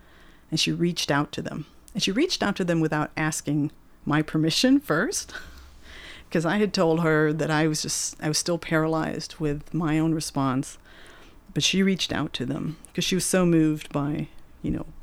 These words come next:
it's her daughter's going through something that she doesn't know how to process. So I think for her, it was a way to help. Um, so she found them, she reached out to them, and they responded. And,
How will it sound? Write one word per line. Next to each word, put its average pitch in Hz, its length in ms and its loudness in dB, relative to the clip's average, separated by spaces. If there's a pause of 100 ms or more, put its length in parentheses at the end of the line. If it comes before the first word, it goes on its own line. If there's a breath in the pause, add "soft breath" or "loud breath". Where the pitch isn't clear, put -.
(160)
it's - 180 -8 (240)
her 262 200 2
daughter's 160 380 0
going 151 240 0
through 147 180 -4
something 143 540 0 (640 soft breath)
that - 100 -8
she 196 160 2
doesn't 170 220 4
know 151 100 2
how 151 80 0
to - 60 -6
process. 147 560 -4
So 143 280 -6
I 151 80 -6
think 160 200 -4
for - 100 -8
her, 160 460 0
it - 80 -4
was 160 100 -2
a 160 60 0
way 156 340 -2 (320)
to 156 100 -6
help. 139 420 -4 (1500 loud breath)
Um, 165 480 2 (840 loud breath)
so - 140 -6
she - 300 -2
found 170 380 4
them, 156 260 0 (220)
she - 180 -6
reached 170 400 0
out 156 240 0
to 160 140 -2
them, 143 280 -2 (140)
and 151 120 2
they 151 80 2
responded. 147 800 -2 (800 soft breath)
And, 151 540 2